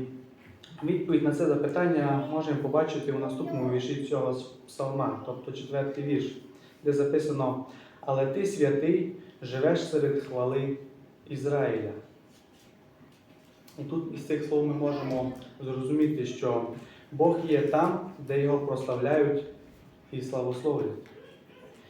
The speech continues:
І доки ми нарікаємо та сперечаємося, ми перебуваємо у в'язниці душі,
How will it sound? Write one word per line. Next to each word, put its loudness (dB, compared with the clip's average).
І -6
доки -2
ми 2
нарікаємо 4
та 6
сперечаємося, 2
ми 6
перебуваємо 4
у -10
в'язниці 0
душі, -8